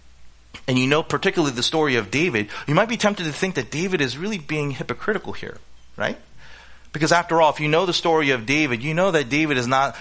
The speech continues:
some pure white choir boy, as if he has no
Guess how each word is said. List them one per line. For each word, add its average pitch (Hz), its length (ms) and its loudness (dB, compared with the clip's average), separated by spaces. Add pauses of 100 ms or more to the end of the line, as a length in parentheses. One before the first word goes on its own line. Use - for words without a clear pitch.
(140)
some 123 300 0
pure 139 400 0
white 131 340 0
choir 139 420 0
boy, 87 400 -4 (580)
as 117 180 -2
if 123 120 -2
he 131 100 -4
has 123 220 -2
no 120 520 0